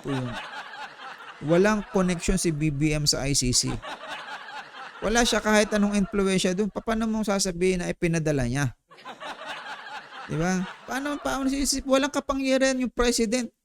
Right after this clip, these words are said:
sa pagpigil ng I C C. Di ba? At hindi naman talaga sabihin natin na exempted ang mga, ang mga members at dating members ng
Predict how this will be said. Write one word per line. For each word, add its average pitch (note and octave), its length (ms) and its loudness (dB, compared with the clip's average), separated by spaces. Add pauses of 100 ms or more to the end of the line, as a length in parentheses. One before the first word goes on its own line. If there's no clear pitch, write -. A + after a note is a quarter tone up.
sa - 160 -2
pagpigil A3+ 680 0
ng G#3+ 160 0
I G#3 160 4
C G3 180 2
C. - 80 2 (1400)
Di - 160 -10
ba? G#3 300 -2 (500)
At C#4 160 -6 (320)
hindi C4+ 400 2
naman C#4+ 320 -4 (160)
talaga B3+ 320 2
sabihin A#3 460 0
natin A3+ 260 0
na - 80 -8
exempted G#3 640 2 (400)
ang A3+ 240 4
mga, F#3 560 0 (1120)
ang F#3 160 0
mga F#3+ 300 2 (680)
members G#3+ 960 4
at C#3 80 -4
dating F3+ 800 2
members G#3+ 480 2
ng - 80 -4